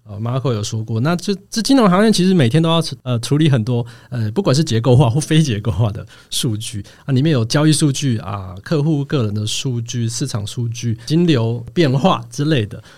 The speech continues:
那这些，呃，大量又不同形态的数据等等，这些难处理的这些任务，其实都需要有这个自己的数据团队来处理。那此外呢，还有像零售啦，或者是电子商务，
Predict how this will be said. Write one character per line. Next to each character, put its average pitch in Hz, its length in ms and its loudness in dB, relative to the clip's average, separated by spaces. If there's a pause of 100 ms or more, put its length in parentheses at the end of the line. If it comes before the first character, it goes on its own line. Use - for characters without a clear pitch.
(120)
那 202 100 0
这 233 120 2
些， 214 260 2 (220)
呃， 139 100 -8
大 202 260 2
量 202 380 0
又 180 120 -4
不 180 140 -2
同 151 160 4
形 143 160 4
态 156 180 4
的 131 60 -2
数 135 220 -2
据 123 260 -6 (320)
等 202 160 0
等， 151 220 2
这 180 120 2
些 185 420 2 (120)
难 131 240 2
处 170 220 6
理 180 160 4
的 117 80 2
这 135 80 0
些 156 140 4
任 160 160 4
务， 151 80 2
其 143 160 2
实 135 200 2
都 151 300 2 (120)
需 - 320 -6
要 139 340 0
有 104 280 -6
这 135 140 -4
个 117 120 -6
自 135 140 -6
己 113 80 -4
的 101 80 -6
数 123 180 -4
据 117 140 -2
团 101 220 -6
队 104 200 -8
来 85 400 -14
处 107 220 -6
理。 107 160 -6 (600)
那 170 320 2
此 - 200 -2
外 185 220 4
呢， 143 200 0
还 139 200 -2
有 143 120 0
像 131 400 0 (220)
零 120 260 2
售 160 300 2
啦， 117 300 2
或 139 180 0
者 120 80 0
是 143 140 0
电 139 180 0
子 107 140 -4
商 113 280 -2
务， 131 240 -2